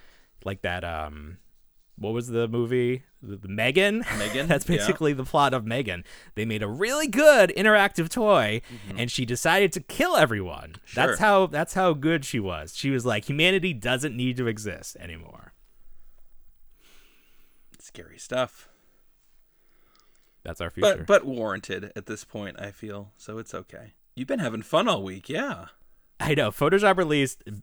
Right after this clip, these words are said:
Speaker 1: a beta version of Photoshop that has A I built into
Speaker 2: It's
Speaker 1: it.
Speaker 2: generative
Speaker 1: And
Speaker 2: A I.
Speaker 1: literally, l-,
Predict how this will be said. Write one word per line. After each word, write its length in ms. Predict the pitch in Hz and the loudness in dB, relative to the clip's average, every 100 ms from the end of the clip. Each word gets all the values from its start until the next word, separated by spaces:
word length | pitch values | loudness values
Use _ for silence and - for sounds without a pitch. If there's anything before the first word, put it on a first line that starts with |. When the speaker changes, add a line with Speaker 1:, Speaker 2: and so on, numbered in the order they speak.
| - | -12
Speaker 1:
a 80 | 110 | -12
beta 500 | 82 - 127 143 147 | -8 -4 -2 0 0
version 640 | 123 117 107 101 90 95 - - - - | 2 0 0 -4 -8 -10 -16 -20 -18 -10
of 140 | 101 | -4
Photoshop 500 | 117 107 - 95 92 | -2 -2 -2 -4 -4
that 140 | 95 | -8
has 560 | 92 101 90 82 85 98 _ _ _ - | -6 -6 -6 -8 -10 -16 _ _ _ -4
A 200 | 127 117 | 0 0
I 240 | 107 101 | 0 -2
built 280 | 98 98 - | -6 -10 -10
into 260 | - 165 - | -8 -8 -8
Speaker 2:
It's 80 | - | -14
Speaker 1:
it. 60 | 104 | -6
Speaker 2:
generative 680 | 110 139 151 135 107 131 | -4 -2 0 -2 -4 -6
Speaker 1:
And 80 | 120 | -8
Speaker 2:
A 100 | 101 | 0
I. 20 | |
Speaker 1:
literally, 720 | 262 320 349 240 143 95 95 - - - - _ - | 4 6 8 8 6 -2 -6 -12 -20 -18 -20 _ -18
l-, 140 | 87 | -16